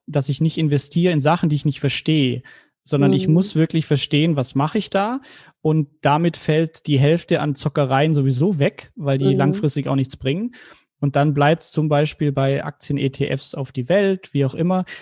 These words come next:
Speaker 1: Das sind Konzepte, die kann man nachvollziehen. Ah ja, das sind tausendsiebenhundert Firmen und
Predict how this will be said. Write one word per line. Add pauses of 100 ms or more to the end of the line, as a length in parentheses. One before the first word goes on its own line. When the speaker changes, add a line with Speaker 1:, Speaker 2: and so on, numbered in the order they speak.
(120)
Speaker 1:
Das
sind
Konzepte,
die
kann
man
nachvollziehen.
Ah
ja,
das
sind
tausendsiebenhundert
Firmen
und